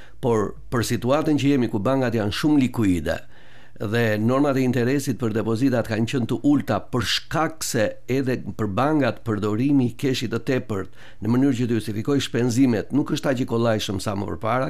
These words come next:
ka rrisje, inflacioni ka bërë të vetën dhe investimi dhe në disa, ëm, ë, mjete të tjera mund të sjellin rreziqe më vete, siç ishte për shembull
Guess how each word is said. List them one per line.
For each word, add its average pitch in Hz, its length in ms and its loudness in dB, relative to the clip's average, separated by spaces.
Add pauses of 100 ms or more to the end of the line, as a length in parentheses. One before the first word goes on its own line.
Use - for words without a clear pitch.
ka 98 160 -4
rrisje, 123 540 -2
inflacioni 113 500 -4
ka 110 80 -2
bërë 107 240 -4
të 104 140 -6
vetën 120 320 -2 (720)
dhe 117 160 2
investimi 120 420 2
dhe 135 160 2
në 143 140 4 (180)
disa, 127 320 0 (560)
ëm, 113 560 -2 (720)
ë, - 240 -8
mjete 127 560 4
të 120 220 0
tjera 131 420 4
mund 143 600 4
të - 100 2
sjellin 120 540 2 (180)
rreziqe 117 480 2
më 110 160 2
vete, 107 240 0
siç 104 300 -4
ishte 101 180 -4
për 107 220 -2
shembull 104 260 0